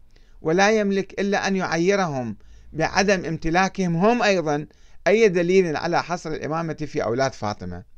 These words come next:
وأرى من المفيد جدا نقل حواره الطويل في هذا المجال هنا. قالت الإمامية: "وأي نفع لكم في وفاقنا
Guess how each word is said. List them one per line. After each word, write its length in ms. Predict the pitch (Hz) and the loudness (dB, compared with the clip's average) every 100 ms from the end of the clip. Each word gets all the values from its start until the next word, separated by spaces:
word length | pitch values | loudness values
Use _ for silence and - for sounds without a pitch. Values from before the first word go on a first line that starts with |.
| - - - - - _ - - - | -20 -20 -20 -20 -20 _ -20 -20 -4
وأرى 380 | 131 147 151 | -2 0 0
من 140 | 127 143 | -2 -6
المفيد 440 | 123 110 - 147 | -6 -8 -4 -6
جدا 420 | 143 135 113 107 - - - - - - | -6 -6 -4 -4 -8 -20 -20 -20 -20 -14
نقل 340 | 123 156 160 127 | -2 -2 -2 -6
حواره 480 | 143 147 165 139 127 | -2 0 0 0 -6
الطويل 640 | - 127 165 151 117 - - - - | -2 0 2 2 -2 -6 -14 -20 -20
في 160 | - 127 | -10 -4
هذا 200 | 143 131 | -2 -2
المجال 420 | 101 101 135 123 | -4 -2 -4 -4
هنا. 260 | 101 92 73 - - - - _ _ - _ _ _ - - - _ - _ - - - - - - | -6 -8 -10 -18 -20 -20 -20 _ _ -20 _ _ _ -20 -20 -20 _ -20 _ -20 -20 -20 -20 -20 -2
قالت 360 | 156 208 202 | 2 2 0
الإمامية: 720 | 180 135 139 117 107 101 110 - - - - - | -4 -2 -4 -2 -2 -2 -4 -10 -20 -20 -20 -8
"وأي 240 | 135 - 190 | -2 0 0
نفع 340 | 196 175 - | 0 -2 -4
لكم 500 | 156 156 - 151 143 | -2 -2 -2 -6 -6
في 220 | 127 139 | -8 -4
وفاقنا 800 | 135 113 139 147 143 127 123 127 | -4 -4 -4 -4 -4 -4 -4 -8